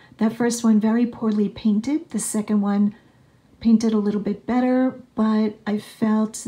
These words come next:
that these were just plastic resin figurines and it was a votive candle holder. Would it have sold? Maybe, but I don't think you'd get more than ten or twelve dollars for that. And I have a lot of low price points going on in my store right now for all of the items I'm receiving free.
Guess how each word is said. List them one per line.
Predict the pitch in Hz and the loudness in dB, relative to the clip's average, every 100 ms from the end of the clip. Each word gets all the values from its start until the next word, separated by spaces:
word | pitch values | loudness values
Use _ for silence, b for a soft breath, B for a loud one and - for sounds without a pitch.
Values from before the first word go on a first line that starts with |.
| 180 | -4
that | 214 202 202 | -2 -2 -2
these | 254 254 - | -4 -4 -4
were | |
just | 226 220 - | -4 -4 -6
plastic | - 202 196 - 196 196 | -6 -4 -4 -6 -10 -8
resin | 190 202 190 202 185 185 B B B _ - | -6 -4 -2 -2 0 -2 B B B _ -2
figurines | 214 208 202 208 202 208 202 - | 0 0 0 2 4 2 2 -4
and | 202 196 190 202 | -4 -4 -4 -4
it | 214 214 | -4 -4
was | 196 | -6
a | 185 | -6
votive | 175 202 190 190 - | -8 -6 -4 -6 -8
candle | - 196 185 190 180 | -8 -4 -4 -4 -6
holder. | 156 190 185 190 B B - | -6 -6 -6 -8 B B -4
Would | 277 | 0
it | 294 | 0
have | 294 - | 0 -2
sold? | 277 269 262 | -2 -2 0
Maybe, | 214 214 214 202 | 0 2 2 0
but | 175 208 | -4 -2
I | 220 | 0
don't | 240 240 | 2 0
think | 240 226 | -2 -4
you'd | 214 - | -6 -4
get | 214 | -4
more | 196 196 | -2 -2
than | 190 196 185 | -2 -2 -4
ten | 175 196 | -4 -4
or | 190 | -4
twelve | - 196 185 | -6 -8 -8
dollars | 175 180 180 185 185 | -6 -6 -6 -6 -8
for | - | -8
that. | 180 180 B B B | -6 -8 B B B
And | 226 | 2
I | 254 | 4
have | 220 311 320 | 2 0 0
a | |
lot | 254 208 214 220 | 0 2 2 0
of | 226 | -2
low | 214 202 208 | -2 0 0
price | 226 233 214 214 | 0 -2 -2 -2
points | - 208 196 - | -2 -2 -2 -4
going | 202 196 | -4 -2
on | 196 | -2
in | 196 | -2
my | 196 | -4
store | 190 - 269 | -4 -6 -4
right | 240 190 190 | -2 -4 -4
now | 190 190 | -4 -6
for | - | -6
all | - 208 | -4 -4
of | 208 | -2
the | 208 | -4
items | 202 190 180 | -2 -2 -4
I'm | 190 185 | -4 -2
receiving | 185 170 196 180 180 | -4 -4 -4 -4 -6
free. | 160 - 202 175 165 | -8 -10 -6 -6 -6